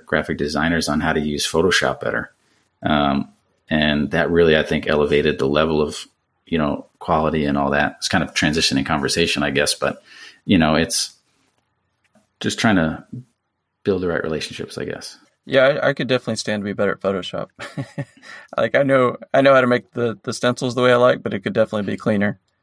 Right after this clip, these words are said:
Speaker 1: Mm-hmm.
Speaker 2: I'm sure there's definitely better ways to do it than I have hacked together over the years. But, uh, it's, the online community is kinda,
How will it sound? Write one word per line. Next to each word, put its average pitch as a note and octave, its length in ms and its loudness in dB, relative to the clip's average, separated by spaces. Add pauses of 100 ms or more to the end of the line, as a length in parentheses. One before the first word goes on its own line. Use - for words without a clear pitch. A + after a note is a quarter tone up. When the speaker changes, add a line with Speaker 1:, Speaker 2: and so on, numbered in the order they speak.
(120)
Speaker 1:
Mm-hmm. F2+ 240 2
Speaker 2:
I'm G#2+ 80 0
sure A2 160 -2
there's G#2+ 200 0
definitely G#2 340 0
better G#2+ 260 2
ways G#2+ 260 2
to G2+ 80 -4
do G#2 180 0
it G2 140 -4
than G2 140 -2
I G2+ 240 0 (960)
have - 140 0
hacked A2 260 0
together G#2 360 2
over G#2 180 0
the G#2 80 -4
years. G#2+ 400 -4
But, - 200 -4 (380)
uh, - 180 0 (200)
it's, - 400 -12
the G#3 160 0
online C3 320 4
community A2+ 340 -2
is A2+ 140 -4
kinda, A#2 520 4